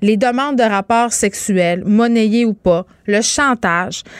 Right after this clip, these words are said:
les commentaires, euh, les commentaires, pardon, racistes. Puis vraiment, euh,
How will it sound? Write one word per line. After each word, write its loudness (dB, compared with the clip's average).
les 2
commentaires, 0
euh, 2
les -2
commentaires, -2
pardon, -2
racistes. -2
Puis 0
vraiment, 0
euh, -2